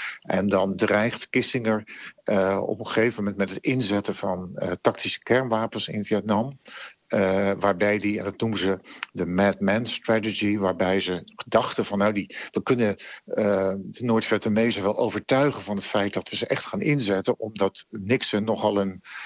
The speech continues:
een, een, een labiele president is, zeg maar, die je nooit helemaal kunt vertrouwen wa-, hoe ver die gaat, hè. Dus dat was de madman, eh, eh, Nixon. En Kissinger, die bracht dat dus in die onderhandelingen in. Die zei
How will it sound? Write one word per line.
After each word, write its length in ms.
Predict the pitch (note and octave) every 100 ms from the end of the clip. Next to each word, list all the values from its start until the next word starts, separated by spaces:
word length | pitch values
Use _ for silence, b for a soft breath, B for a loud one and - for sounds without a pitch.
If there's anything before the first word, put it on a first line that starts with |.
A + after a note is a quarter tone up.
| B
een, 400 | - G2 G2+ F#2+
een, 200 | - G#2 A2
een 220 | A2+ G#2
labiele 440 | G#2 G2+ C3+ C3 A#2
president 680 | - G#2 G#2 G#2+ G2 C#3+ C#3+
is, 160 | C#3
zeg 200 | - B2+
maar, 240 | B2+ A#2 A2
die 120 | F#2+
je 80 | G2+
nooit 260 | A2 A#2
helemaal 380 | G#2+ A2 G#2 A#2+
kunt 220 | A#2 G#2+
vertrouwen 640 | - G#2 - A2+ A2+ F#2 E2+
wa-, 240 | G#2 - - E2
hoe 160 | B2+
ver 240 | B2 A#2 A2+
die 120 | G2
gaat, 360 | - G#2 D3 -
hè. 100 | A2+
Dus 180 | A#2+
dat 180 | - G#2+
was 180 | A2 G2
de 100 | G#2
madman, 680 | F#2+ A2+ A2 - G#2 G#2 F2+ B B B B
eh, 540 | - G#2 G2 G2 G#2 G2
eh, 80 |
Nixon. 480 | F#2+ A#2+ - C3 C3+ B B B
En 180 | G2+ -
Kissinger, 420 | D3 - B2+ B2+
die 140 | A2+
bracht 280 | G2+ B2 B2
dat 140 | B2 G#2+
dus 160 | A#2
in 100 | -
die 100 | A#2
onderhandelingen 760 | G2 A#2 A2 - A2+ A2 G#2 G#2+
in. 260 | - A#2 F2+
Die 140 | G2+
zei 320 | G2 G2+ G2+